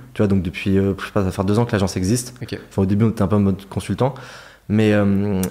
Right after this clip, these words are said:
Speaker 1: et après, bah, là, maintenant, vu qu'on a la brique content, euh, ce qui est cool, c'est que les clients peuvent venir chez nous de façon beaucoup moins engageante, parce que prendre un pack de content, c'est beaucoup moins engageant que changer une a-, d'agence de media buy.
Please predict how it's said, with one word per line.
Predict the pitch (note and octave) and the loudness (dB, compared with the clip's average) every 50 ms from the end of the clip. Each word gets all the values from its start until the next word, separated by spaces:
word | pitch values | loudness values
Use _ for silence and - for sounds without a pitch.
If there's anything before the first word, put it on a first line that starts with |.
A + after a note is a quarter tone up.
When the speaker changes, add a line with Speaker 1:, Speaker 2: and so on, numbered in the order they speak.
| - | 0
Speaker 1:
et | - G#2+ | 0 2
après, | G2+ G2 - - - C3+ C#3 | 2 2 0 0 2 2 2
bah, | B2 A#2 A2 G#2+ | 2 2 4 4
là, | A#2 B2 | 4 4
maintenant, | B2 A#2+ A2+ A#2+ B2 | 4 4 4 2 2
vu | A#2+ A#2 | 0 0
qu'on | - A#2+ G#2 | 0 0 2
a | G2 | 2
la | G2+ G2+ | 2 2
brique | F#2+ G2 G#2+ - | 2 0 -2 0
content, | - A2 G2 - B2+ C#3 C#3+ - - - - - - - - - - - _ - | -2 -2 0 2 2 2 0 -2 -6 -8 -10 -16 -20 -20 -20 -20 -20 -10 _ 0
euh, | G2+ G#2 G2+ G2 F#2+ | 2 2 2 2 2
ce | F2+ - | 0 -2
qui | - G#2 | -4 -2
est | |
cool, | - C3 C#3 | 0 0 0
c'est | B2+ - A2+ F#2+ | 0 -2 -4 -2
que | - G#2+ | 0 0
les | G2 F#2+ G2 F2+ | 0 0 0 -2
clients | - G#2 A2 A#2+ A#2+ | 0 0 0 2 2
peuvent | A#2+ A2+ G2 | 0 0 0
venir | F2+ G#2 G#2+ G#2 G2 | 2 2 2 0 0
chez | - - A2 | 0 0 0
nous | A2+ A2+ | 0 0
de | - | 0
façon | - F#2 - A2+ G2+ | -2 -4 -2 -2 -2
beaucoup | G2 F#2+ - A2+ | -2 -2 0 0
moins | G#2 G#2 G2+ | 2 2 2
engageante, | G2 F#2+ G#2 G2 F#2+ B2 C3 - - - - | 4 4 4 4 4 2 2 0 -6 -14 -16
parce | - - - | -18 -14 -6
que | - G2+ | -4 -4
prendre | F2+ - - - G2+ G2 G2 F#2+ F2+ G2 | -4 -4 -4 -2 -2 0 0 0 2 2
un | F#2+ F#2+ F#2 F2+ F#2 | 2 2 0 0 -2
pack | - G#2+ G2+ G2 F#2 | -2 -2 -2 -2 -2
de | F2+ F#2+ F#2 | -2 -4 -4
content, | - G2 F#2 - G#2+ G#2+ | -2 -2 -2 0 0 0
c'est | G#2+ - F#2+ | -2 -4 -6
beaucoup | F#2 F2+ - - | -8 -6 -2 -2
moins | G2+ G2 G2+ | 0 2 2
engageant | G2 F#2 G#2 F#2 G2+ G#2+ | 2 0 0 0 0 0
que | G#2 F#2+ F2 | -2 -4 -8
changer | - - - G2+ F2+ G2 G2 | -8 -6 -6 -2 -2 0 0
une | G2 G2 | 2 2
a-, | G2 F#2+ F#2+ F#2 | 0 0 0 -2
d'agence | F2 G#2 G2 F2+ G2 F#2+ F2 | 0 0 0 0 0 0 0
de | F#2+ | 0
media | F2+ F2+ F2+ F2 F#2+ | -2 0 0 0 2
buy. | F#2 G#2 A#2+ C3 | 2 2 2 2